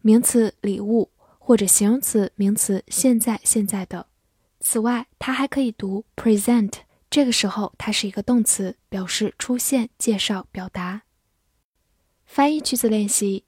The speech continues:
很难想象送一张邮票作为他的生日礼物。这句话你会正确的翻译出来吗？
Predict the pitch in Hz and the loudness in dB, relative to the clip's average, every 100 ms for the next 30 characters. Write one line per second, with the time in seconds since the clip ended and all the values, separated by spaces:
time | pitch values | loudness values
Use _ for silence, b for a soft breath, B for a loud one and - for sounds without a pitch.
0 | _ _ _ _ - 226 247 320 233 196 | _ _ _ _ 4 6 6 2 0 0
1 | 254 240 - - 240 220 220 233 226 190 | 0 0 -4 0 2 2 2 0 0 -2
2 | 202 294 269 - - 214 190 - 208 190 | -6 -4 -4 -4 -2 -2 -2 -6 -6 -4
3 | - 214 208 196 180 202 202 - b b | -2 0 0 -2 -6 -8 -8 -10 b b
4 | b b b - 349 262 247 226 208 - | b b b 2 4 4 0 -2 -4 -4
5 | 202 196 214 - 226 233 208 - 262 277 | -4 0 -2 0 0 0 -2 0 0 0
6 | - 247 208 220 277 | 0 0 4 2 2